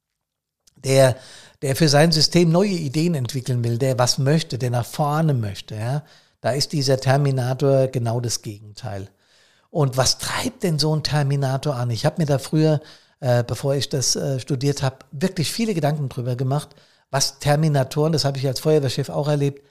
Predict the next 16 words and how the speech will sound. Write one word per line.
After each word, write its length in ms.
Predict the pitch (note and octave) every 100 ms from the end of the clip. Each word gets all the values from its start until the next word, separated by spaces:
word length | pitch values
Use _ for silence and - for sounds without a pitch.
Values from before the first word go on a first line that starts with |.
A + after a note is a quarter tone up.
| _ -
antreibt. 720 | G#3 A#3 - F#2+ - - - _ _ _ _ _ -
Und 60 |
mir 80 | D#3
ist 100 | E3
irgendwann 340 | B3+ C4 A3+ -
klar 260 | F3 E3+
geworden, 380 | E3+ C3 B2+ C3+
das 140 | C3
ist 160 | C3+ -
Neid 280 | C3 B2 C3+
und 160 | C#3
Missgunst. 680 | C#3 A#2 - A2+ G#2 - - _ _ _ _ _ - -
Und 200 | D3+ -
auch 140 | C3+
fehlender 400 | - C3 C3 C3
Selbstwert. 640 | A#2+ A#2+ - A2+ - -